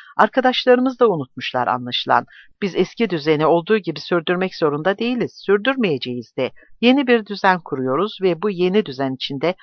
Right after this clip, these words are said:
her şeyi birbiriyle bağlantılı bir biçimde yürüteceğiz." "Evet ama nereye kadar? Sen çocukların karamsarlığını paylaşmıyor musun?"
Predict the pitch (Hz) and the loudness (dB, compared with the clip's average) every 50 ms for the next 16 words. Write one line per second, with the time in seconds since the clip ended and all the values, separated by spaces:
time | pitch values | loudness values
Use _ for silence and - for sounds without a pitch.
0 | - _ _ - 240 262 262 - - - 151 147 147 151 156 202 208 196 180 214 | -20 _ _ 4 4 4 4 2 -2 -2 -2 -2 -2 0 2 2 2 2 4 2
1 | 214 214 202 151 170 185 185 180 170 175 175 180 185 180 - - 208 226 214 226 | 2 2 2 2 2 2 4 6 6 8 8 6 4 2 0 -2 -2 0 0 2
2 | 226 220 208 214 - - - 208 214 226 226 208 202 214 214 208 - 220 208 - | 0 -2 -2 -4 -10 -10 -8 -4 -2 -2 0 0 -2 -4 -4 -2 -2 -4 -4 -2
3 | 214 208 165 120 - - _ _ _ _ _ _ - _ _ _ - - 160 160 | -2 -4 -4 -4 -8 -12 _ _ _ _ _ _ -20 _ _ _ -6 -2 0 0
4 | 170 156 - 208 226 254 233 180 165 185 202 220 226 208 165 - - 135 123 123 | 0 2 2 2 4 4 2 2 2 2 2 2 2 0 -2 -2 -4 -2 0 0
5 | 123 - - _ - _ _ - 185 190 190 - - 185 180 185 - 185 180 175 | 0 0 -2 _ -18 _ _ 2 2 2 4 2 0 -2 -2 -2 0 2 2 2
6 | 185 180 - 180 170 170 170 170 - - 165 165 165 170 170 170 170 - - 151 | 2 0 2 4 4 4 4 4 4 4 4 4 4 2 0 -2 -2 0 0 0
7 | 147 156 190 233 - - 277 294 269 233 180 143 131 - - - 131 127 120 - | 2 2 0 -2 -2 -4 -4 0 0 0 0 -2 -6 -12 -10 -8 -8 -8 -8 -10